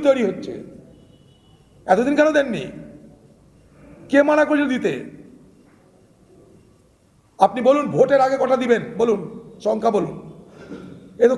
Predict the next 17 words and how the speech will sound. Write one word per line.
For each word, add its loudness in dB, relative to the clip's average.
code 4
of -2
conduct -4
চালু 2
হয়ে 4
যাবে, 2
তখন 2
বলো 6
পরে 0
হবে -8
এটা। -18
এ -6
তো 4
code 6
of 4
conduct 2
চালু 2